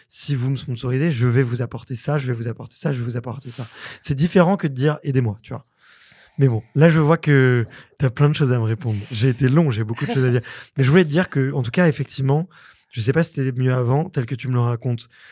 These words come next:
Speaker 1: J'ai quand même l'impression que oui. Euh, moi, mes parents étaient fans de tennis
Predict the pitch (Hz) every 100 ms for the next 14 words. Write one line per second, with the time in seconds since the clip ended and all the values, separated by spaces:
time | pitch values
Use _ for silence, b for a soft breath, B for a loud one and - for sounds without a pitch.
0 | B 123 117 156 165 143 117 127 - 135
1 | - 110 101 127 - B B B B 147
2 | 117 117 113 110 107 101 B - 127 123
3 | 127 123 123 120 - 135 123 117 123 127
4 | 120 -